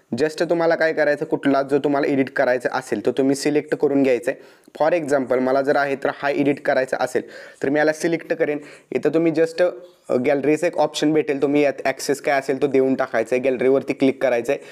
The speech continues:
तुमचा जो फोटो आहे तो फोटो तुम्ही या ठिकाणी ॲड करून घ्यायचा आहे. तर for example, हा जर मी फोटो ॲड केला तर हा फोटो आपण ॲड केल्यानंतर अशा प्रकारे दिसेल. याला just क्रॉप करायचं आहे आपण जितका हवा असेल तितका,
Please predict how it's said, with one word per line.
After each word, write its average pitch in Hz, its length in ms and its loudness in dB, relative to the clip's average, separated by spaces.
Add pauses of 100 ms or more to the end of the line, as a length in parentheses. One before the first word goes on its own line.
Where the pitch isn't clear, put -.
(220)
तुमचा 135 240 0
जो 156 100 2
फोटो 160 420 0
आहे 139 260 -2 (320)
तो 139 40 2
फोटो 160 300 0
तुम्ही 170 240 2
या 160 80 4
ठिकाणी 160 420 -2
ॲड 147 220 0
करून 139 300 2
घ्यायचा 117 240 2
आहे. 107 100 -2
तर 127 200 -2
for 147 200 2
example, 147 460 0
हा 135 100 0
जर 143 140 2
मी 151 160 4
फोटो 147 400 -2
ॲड 135 260 0
केला 127 240 0 (400)
तर 139 140 0
हा 160 80 2
फोटो 170 320 2
आपण 165 320 0
ॲड 143 260 0
केल्यानंतर 156 320 0
अशा 135 240 -2
प्रकारे 143 300 0
दिसेल. 139 300 0
याला 135 160 2
just 135 340 0 (120)
क्रॉप 139 260 0
करायचं 123 360 0
आहे 120 100 2
आपण 131 120 0
जितका 131 280 -2
हवा 117 240 2
असेल 110 200 -2
तितका, - 280 -2